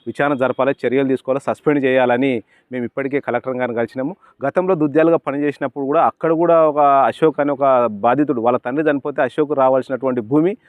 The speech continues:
అది కూడా డబ్బులు తీసుకొని వేరే వ్యక్తులకు కూడా, ఆ, పట్ట చేసినటువంటి పరిస్థితి ఉంది. అట్లనే బరకత్పల్లి, ఇంకా అనేకం, ఇంకా కొన్ని ఇవి మచ్చుకు మాత్రమే, ఇంకా అనేకమైనటువంటి అవినీతి అక్రమాలకు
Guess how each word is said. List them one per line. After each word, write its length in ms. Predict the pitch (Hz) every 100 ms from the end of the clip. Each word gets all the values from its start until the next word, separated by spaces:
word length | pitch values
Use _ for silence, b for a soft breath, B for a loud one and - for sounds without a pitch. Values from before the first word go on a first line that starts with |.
| b
అది 120 | 135 160
కూడా 160 | 190
డబ్బులు 300 | 160 151 156
తీసుకొని 300 | 151 - 147
వేరే 200 | 127 131
వ్యక్తులకు 340 | 135 127 131 120
కూడా, 320 | 127 123 110 _ _ -
ఆ, 40 |
పట్ట 260 | 113 127 117
చేసినటువంటి 520 | 139 135 135 131 127 -
పరిస్థితి 280 | 113 131 147
ఉంది. 180 | 151
అట్లనే 260 | 156 - 135
బరకత్పల్లి, 580 | 110 120 139 - 131 147
ఇంకా 240 | 139 143
అనేకం, 420 | 143 139 185 190 175
ఇంకా 160 | 165
కొన్ని 320 | - 131 143
ఇవి 300 | 156 151 143
మచ్చుకు 400 | 127 120 117 147
మాత్రమే, 420 | 156 147 143 143 180
ఇంకా 200 | 143 123
అనేకమైనటువంటి 840 | 127 151 160 147 147 143 139 131
అవినీతి 320 | 117 135 135
అక్రమాలకు 420 | 120 127 131 127